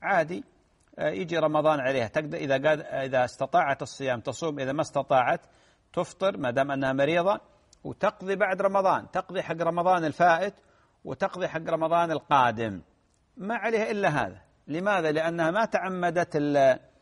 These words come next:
ما تعمدت ترك القضاء. أما إذا تعمدت، تساهلت، وكان عندها الوقت اللي تقضي،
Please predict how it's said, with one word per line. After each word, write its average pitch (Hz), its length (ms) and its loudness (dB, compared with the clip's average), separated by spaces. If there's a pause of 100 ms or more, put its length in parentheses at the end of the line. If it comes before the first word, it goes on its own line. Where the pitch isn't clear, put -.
(280)
ما 170 180 -2
تعمدت 160 680 -4
ترك 147 280 -4
القضاء. 131 640 0 (520)
أما 139 200 -4
إذا 143 160 0
تعمدت، 160 760 -2
تساهلت، 165 800 0 (500)
وكان 139 340 -4
عندها 165 400 -2
الوقت 156 480 -2
اللي 147 260 -2
تقضي، 147 580 -2